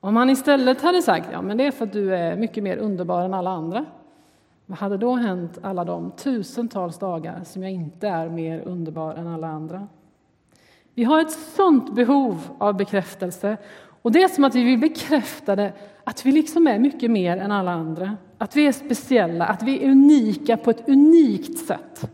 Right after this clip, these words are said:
som ingen annan. Som gör att vi sticker ut, som gör oss lite upphöjda. Och det där är så lätt att jaga. Och när man jagar det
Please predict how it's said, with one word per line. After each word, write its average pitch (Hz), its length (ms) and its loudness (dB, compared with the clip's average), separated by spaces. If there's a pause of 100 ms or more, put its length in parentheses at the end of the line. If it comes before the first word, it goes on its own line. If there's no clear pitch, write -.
som 233 220 0
ingen 196 260 4
annan. 175 400 -4 (600)
Som 269 200 4
gör 247 120 6
att 214 120 2
vi 214 160 2
sticker 220 420 2
ut, 247 280 -2
som 302 140 2
gör 339 140 2
oss 320 200 -4
lite 320 420 4
upphöjda. 208 640 0 (1120)
Och 208 80 -10
det 208 80 -6
där 247 200 2
är 208 100 -2 (380)
så 247 280 0
lätt - 400 -8
att - 200 -10
jaga. 170 380 -6 (1800)
Och 226 120 -4
när 254 80 2
man 311 200 4
jagar 349 440 2
det 202 340 -2